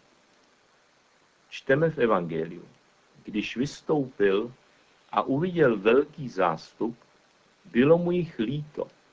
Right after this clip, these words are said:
a uzdravil jejich nemocné. K večeru k němu přistoupili učeníci a řekli: 'Toto místo je opuštěné a už se připozdilo. Rozpusť proto zástupy, ať se rozejdou po vesnicích a koupí si něco k jídlu.'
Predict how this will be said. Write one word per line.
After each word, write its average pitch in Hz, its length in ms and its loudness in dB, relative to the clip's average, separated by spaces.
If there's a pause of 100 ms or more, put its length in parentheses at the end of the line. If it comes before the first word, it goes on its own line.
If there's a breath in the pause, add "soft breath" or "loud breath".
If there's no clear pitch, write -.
(380)
a 101 100 2
uzdravil 127 520 2
jejich 139 240 -4
nemocné. 113 600 -6 (880)
K - 60 -20
večeru 175 380 2
k 202 80 -16
němu 196 160 2
přistoupili 170 600 -4
učeníci 160 600 -2
a 160 60 2
řekli: 156 440 -2 (840)
'Toto 135 300 2
místo 165 420 -2
je 151 200 2
opuštěné 143 1000 -4 (400)
a - 60 -4
už 120 180 -4
se - 120 -4
připozdilo. - 840 -6 (580 soft breath)
Rozpusť - 800 -4 (160)
proto 104 320 -2
zástupy, 110 680 0
ať - 140 -8
se - 180 -2
rozejdou 104 540 2
po 104 160 -4
vesnicích 131 560 -6
a 151 80 2
koupí 143 640 -4
si - 220 -10
něco 87 300 -8
k - 120 -18
jídlu.' 80 340 -14